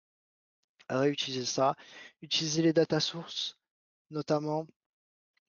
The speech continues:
pour récupérer les dernières valeurs à chaque fois. Voilà, vous avez plusieurs possibilités qui s'offrent à vous au niveau de la C I C D. Au niveau du best practice, donc au niveau des tags, ce qu'on vous recommande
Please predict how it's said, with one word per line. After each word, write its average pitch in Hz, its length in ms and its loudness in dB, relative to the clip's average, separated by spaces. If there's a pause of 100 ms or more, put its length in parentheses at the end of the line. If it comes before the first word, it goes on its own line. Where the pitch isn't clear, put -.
(160)
pour 139 180 -4
récupérer 151 540 4
les 139 180 6
dernières 143 380 4
valeurs 139 560 0
à - 80 -2
chaque 143 220 -2
fois. 143 300 -2 (300)
Voilà, - 240 -2
vous 143 60 -2
avez 143 140 2 (360)
plusieurs 156 320 -2
possibilités 151 720 -2 (320)
qui - 120 -6
s'offrent - 260 0
à 147 60 0
vous 143 140 -4
au 151 60 -4
niveau 147 180 -2
de 143 60 0
la 143 80 2
C 143 180 0
I 139 40 0
C - 100 -4
D. 139 180 -12 (1700)
Au 165 40 -4
niveau 190 180 2
du 190 120 4
best 185 160 4
practice, - 640 0 (420)
donc 151 120 -14
au 160 40 -4
niveau 165 180 -4
des 170 120 6
tags, 165 240 4
ce - 100 -8
qu'on 143 180 -20 (120)
vous 139 300 -16 (320)
recommande 160 600 -4